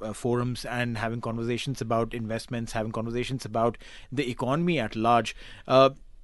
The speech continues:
from here, if someone has to start, or someone who's not boarded that train of, uh, being financially,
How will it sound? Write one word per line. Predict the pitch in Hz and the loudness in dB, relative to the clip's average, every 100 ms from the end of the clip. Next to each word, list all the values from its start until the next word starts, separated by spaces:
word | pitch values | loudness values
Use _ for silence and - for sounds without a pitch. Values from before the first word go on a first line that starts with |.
| - - | -18 -2
from | 185 185 | 2 4
here, | 147 151 202 196 135 - - - | 4 8 10 10 8 0 -14 -6
if | 156 - | -4 0
someone | 160 147 151 | 2 4 2
has | 127 127 139 | 2 0 0
to | - 156 | 0 -2
start, | - - 139 113 - - - - - | -4 -2 0 0 -4 -14 -20 -20 -14
or | 110 | -10
someone | - 135 139 | -2 0 0
who's | 135 113 | -2 -2
not | 131 143 147 120 | 0 4 2 2
boarded | 117 135 135 | 4 4 4
that | 139 131 - - | 2 0 -4 -6
train | - 131 135 | 0 2 2
of, | 131 123 - | 2 0 2
uh, | 127 123 | 6 6
being | 110 123 131 | 4 0 0
financially, | 131 135 127 127 131 - 139 135 | 0 0 0 0 -2 2 4 4